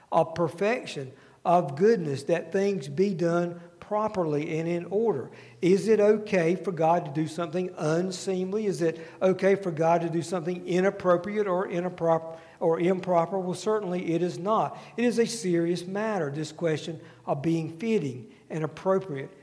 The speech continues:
and proper. Why was it proper for God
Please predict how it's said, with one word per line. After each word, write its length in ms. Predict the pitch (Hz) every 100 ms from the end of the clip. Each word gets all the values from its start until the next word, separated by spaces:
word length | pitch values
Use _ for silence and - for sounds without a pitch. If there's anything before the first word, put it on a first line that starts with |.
| - -
and 160 | 165
proper. 440 | 160 185 175 - 120
Why 340 | 160 202 233
was 240 | 254 247
it 160 | 233 -
proper 420 | - 185 185 180
for 220 | 151 165
God 600 | 147 160 165 131 127 143